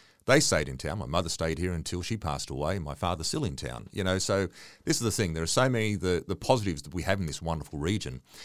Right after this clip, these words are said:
and we just have to be careful from time to time that situations will happen. But this is no different to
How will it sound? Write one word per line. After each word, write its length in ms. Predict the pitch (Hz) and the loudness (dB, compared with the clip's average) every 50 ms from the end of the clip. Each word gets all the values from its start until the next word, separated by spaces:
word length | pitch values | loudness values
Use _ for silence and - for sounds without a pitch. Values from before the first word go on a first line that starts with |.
| - - _ _ - | -20 -20 _ _ -2
and 100 | 107 104 | 0 2
we 80 | 123 | 2
just 220 | 113 113 113 101 - | 2 2 0 0 0
have 180 | 113 110 - | -2 -2 -2
to 60 | - 113 | -2 -4
be 100 | 113 110 | -4 -2
careful 320 | - 95 90 90 - 98 | 0 0 0 0 -2 -4
from 160 | 95 - 98 | -6 -6 -4
time 220 | 82 85 78 80 82 | -2 -2 -2 -2 -2
to 80 | 85 | -4
time 260 | - - 78 73 78 80 | -4 -2 -2 -2 -2 -2
that 120 | 82 - _ _ _ - | -6 -8 _ _ _ -6
situations 600 | - - 98 - - 92 87 82 - 85 78 78 | -4 -4 -2 0 2 4 4 4 4 0 -2 -4
will 120 | 90 69 | -4 -2
happen. 380 | 73 87 92 - - 62 65 - - | -2 -2 -2 -4 -6 -10 -12 -10 -10
But 200 | - 98 92 _ _ _ - | -8 -8 -10 _ _ _ -8
this 160 | 101 95 95 | -6 -6 -4
is 120 | 101 95 | -6 -4
no 200 | 92 95 95 101 | 0 2 2 2
different 420 | 98 80 98 90 - - - - - _ _ _ - | 2 2 0 0 0 -2 -8 -14 -16 _ _ _ -10
to 140 | - 80 | -10 -8